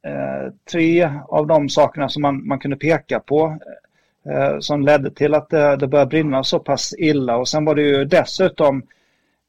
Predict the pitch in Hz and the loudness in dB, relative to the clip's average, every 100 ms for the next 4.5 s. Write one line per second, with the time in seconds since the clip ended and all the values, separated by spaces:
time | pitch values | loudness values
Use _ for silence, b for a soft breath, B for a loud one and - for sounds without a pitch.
0 | - 139 - 160 151 147 131 131 127 - | -4 -4 -2 -2 4 4 4 4 2 0
1 | - 160 143 127 - - 135 120 127 131 | -4 -2 0 -2 -6 -4 -4 -2 -4 -4
2 | 160 151 143 143 160 - - 127 127 151 | 0 2 4 2 0 0 -2 -2 -2 -2
3 | 151 160 156 - - 139 139 143 139 139 | 0 0 0 -4 -4 0 2 2 2 2
4 | - - 156 139 | 0 -2 0 0